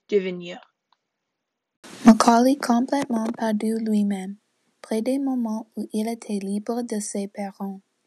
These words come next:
Speaker 2: Il était jeune, qui a besoin de reconnaître qu'est-ce que c'est vertueux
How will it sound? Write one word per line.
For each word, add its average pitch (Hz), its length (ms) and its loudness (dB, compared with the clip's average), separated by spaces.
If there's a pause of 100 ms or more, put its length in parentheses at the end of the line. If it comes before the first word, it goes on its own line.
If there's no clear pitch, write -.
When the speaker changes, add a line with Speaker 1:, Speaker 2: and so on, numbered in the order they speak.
(420)
Speaker 2:
Il 233 100 0
était 269 300 -4
jeune, 233 380 -6 (360)
qui 220 140 -8
a 220 40 -4
besoin 214 380 -6
de 208 140 -8
reconnaître 226 800 -8 (160)
qu'est-ce 220 240 -10
que 254 140 -8
c'est 214 340 -8 (440)
vertueux 220 460 -6